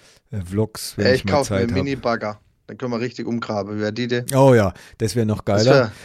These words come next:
Speaker 2: wär
Speaker 1: Den, aber den musst du dann übers Geschäft, lass den deine Frau
Speaker 2: Ja.
Speaker 1: kaufen, weil dann kann sie den steuerlich wahrscheinlich noch günstiger absetzen oder, äh, nutzen
Speaker 2: Ich
Speaker 1: oder
Speaker 2: mach ein,
Speaker 1: wie auch immer.
Speaker 2: oder ein Baggerunternehmen öffnen. Wir öffnen ein Baggerunternehmen.
Speaker 1: Ja, so
Speaker 2: Dann
Speaker 1: ein
Speaker 2: können wir uns einen Mini-Bagger
Speaker 1: Abrissunternehmen.
Speaker 2: kaufen.
Speaker 1: Wir machen einfach ein Abrissunternehmen und, äh, reißen aber nie ab.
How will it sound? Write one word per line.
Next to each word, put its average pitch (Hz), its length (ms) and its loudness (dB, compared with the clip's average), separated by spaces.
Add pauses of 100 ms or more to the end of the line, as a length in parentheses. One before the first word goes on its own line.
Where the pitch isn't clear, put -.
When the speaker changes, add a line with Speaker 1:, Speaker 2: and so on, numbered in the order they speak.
(120)
Speaker 2:
wär 117 180 6
Speaker 1:
Den, 147 120 0
aber 127 160 8
den 147 160 8
musst 180 180 4
du 180 60 0
dann 151 140 4
übers 123 220 4
Geschäft, - 480 0
lass 139 240 0
den 185 120 -2
deine 147 220 2
Frau 143 260 4
Speaker 2:
Ja. - 60 6
Speaker 1:
kaufen, 170 340 4
weil 160 100 6
dann 147 140 4
kann 160 160 2
sie 156 100 4
den 139 120 4
steuerlich 151 420 2
wahrscheinlich 131 400 0
noch 165 260 -2
günstiger 147 520 0
absetzen 113 1120 0
oder, 98 420 -2
äh, 104 60 -2
nutzen 120 440 -2
Speaker 2:
Ich 117 60 -6
Speaker 1:
oder 98 180 -2
Speaker 2:
mach 120 140 -2
ein, 123 60 -2
Speaker 1:
wie 127 100 6
auch 120 100 2
immer. 107 160 -2
Speaker 2:
oder 139 100 0
ein 135 100 -2
Baggerunternehmen 135 760 -2
öffnen. 110 360 -10
Wir 110 100 -6
öffnen 120 320 -8
ein 113 60 -14
Baggerunternehmen. 123 640 -6
Speaker 1:
Ja, 107 60 -6
so 113 60 -6
Speaker 2:
Dann 113 80 -2
Speaker 1:
ein 110 40 -4
Speaker 2:
können 135 160 -2
wir 135 40 0
uns - 120 -6
einen 143 80 -6
Mini-Bagger 151 440 0
Speaker 1:
Abrissunternehmen. 107 400 -2
Speaker 2:
kaufen. - 1120 -20
Speaker 1:
Wir 107 80 -6
machen 147 140 0
einfach 113 180 -2
ein 117 60 -4
Abrissunternehmen 147 800 2
und, 117 240 -2
äh, 117 300 -4
reißen 117 340 -2
aber 107 140 2
nie 107 160 2
ab. - 160 -6